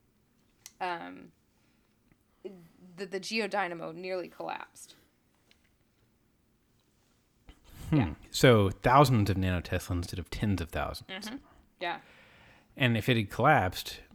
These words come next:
Speaker 2: we, Earth would have been nuked by the sun.
Speaker 1: Yeah. Yeah.
Speaker 2: Would have been a
Speaker 1: Basically.
Speaker 2: much different story.
Speaker 1: Mm-hmm. And it said that, um, that near collapse happened right sort of before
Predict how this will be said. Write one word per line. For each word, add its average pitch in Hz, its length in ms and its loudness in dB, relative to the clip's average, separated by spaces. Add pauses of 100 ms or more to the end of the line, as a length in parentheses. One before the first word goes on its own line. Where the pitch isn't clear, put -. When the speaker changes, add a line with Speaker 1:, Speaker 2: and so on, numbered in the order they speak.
(580)
Speaker 2:
we, 101 760 -2 (220)
Earth 117 260 0
would 107 100 -2
have 92 120 -4
been 85 320 0 (500)
nuked 95 460 -4
by 80 140 -2
the 80 60 -2
sun. 80 380 -6 (460)
Speaker 1:
Yeah. 202 160 -2 (480)
Yeah. 202 140 -8 (220)
Speaker 2:
Would 180 120 -4
have 120 120 2
been 104 100 2
a - 20 2
Speaker 1:
Basically. 95 60 2
Speaker 2:
much 92 200 -2
different 95 320 -2
story. 87 400 -6
Speaker 1:
Mm-hmm. 196 280 -14 (540)
And 175 440 -6
it 185 160 -10
said 185 400 -8 (120)
that, 175 440 -8 (140)
um, 170 500 -8 (200)
that 160 180 0
near 190 200 -4
collapse 170 400 -6
happened 160 460 -10
right 165 320 -6
sort 170 180 -8
of 156 80 -12
before 151 600 -12